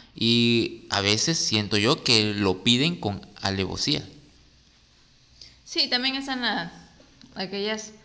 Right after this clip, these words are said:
Speaker 2: personas que están acostumbradas a resolver su vida a base de favores de, de otras, ¿no? En mi caso, yo apre-, yo aprendí a decir no por las malas experiencias, sobre todo en lo laboral.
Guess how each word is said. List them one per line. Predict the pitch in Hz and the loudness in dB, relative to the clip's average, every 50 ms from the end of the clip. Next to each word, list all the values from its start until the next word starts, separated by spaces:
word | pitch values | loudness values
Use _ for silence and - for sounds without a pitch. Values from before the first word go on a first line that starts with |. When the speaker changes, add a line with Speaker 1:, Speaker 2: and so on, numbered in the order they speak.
| - - - - - - - _ _ - | -20 -20 -20 -20 -20 -20 -20 _ _ -6
Speaker 2:
personas | - 202 196 196 - 220 208 220 233 226 226 | -6 -4 -4 -2 -2 -2 -2 0 -2 -4 -2
que | - 202 - - - | -4 -4 -4 -2 -6
están | 208 - - 226 220 233 | -8 -6 -6 -6 -4 -4
acostumbradas | 240 233 240 233 214 202 - - - 196 185 185 185 185 190 190 190 190 208 233 233 - 202 | -4 -6 -6 -8 -10 -10 -10 -10 -8 -8 -6 -6 -4 -2 -2 -2 -2 -2 -4 -8 -8 -8 -8
a | 175 | -8
resolver | 160 170 170 175 185 180 175 175 175 | -6 -8 -8 -8 -8 -8 -8 -8 -8
su | - - 185 175 | -8 -8 -6 -4
vida | 185 185 185 | -4 -2 -2
a | 180 170 | -2 -4
base | 170 170 - 175 | -6 -6 -8 -10
de | 160 156 - | -10 -10 -10
favores | - 160 156 151 160 156 156 165 151 | -8 -8 -6 -4 -6 -6 -6 -8 -10
de, | 147 151 - - - | -10 -12 -14 -12 -14
de | 160 160 160 156 | -12 -10 -10 -8
otras, | 160 175 170 - - 156 160 170 | -10 -10 -10 -12 -14 -14 -12 -12
¿no? | 165 156 160 - - - - - - - | -12 -12 -14 -16 -20 -20 -18 -18 -12 -4
En | - 220 233 | -2 0 2
mi | 254 254 247 | 2 0 -2
caso, | - 320 330 330 349 339 | -2 -4 -4 -2 -4 -4
yo | 285 302 294 294 | -2 -4 -4 -4
apre-, | - 302 294 294 262 233 | -4 -6 -4 -4 -4 -2
yo | 247 247 | -2 -4
aprendí | 247 247 262 254 247 226 226 233 | -4 -4 -4 -4 -4 -4 -4 -4
a | 240 | -4
decir | 233 220 190 - - 208 208 208 208 | -4 -4 -6 -6 -6 -6 -6 -6 -4
no | 208 196 190 202 202 202 - - - | -4 -4 -4 -6 -6 -8 -14 -14 -8
por | - 190 175 | -6 -6 -4
las | 175 170 170 170 - | -4 -6 -6 -8 -10
malas | 175 165 170 175 170 175 160 165 - - - - - | -10 -10 -10 -8 -6 -8 -8 -8 -12 -18 -20 -18 -18
experiencias, | - - - - - 220 226 294 302 269 269 185 175 | -16 -16 -14 -8 -8 -4 -2 -2 -2 0 -2 -4 -4
sobre | 180 175 175 185 180 | -4 -4 -4 -6 -4
todo | 180 180 180 185 190 | -4 -6 -4 -4 -4
en | 190 185 | -6 -6
lo | 180 175 175 | -6 -8 -8
laboral. | 175 175 175 175 180 180 190 233 269 269 - | -6 -4 -4 -4 -4 -6 -6 -6 -8 -8 -10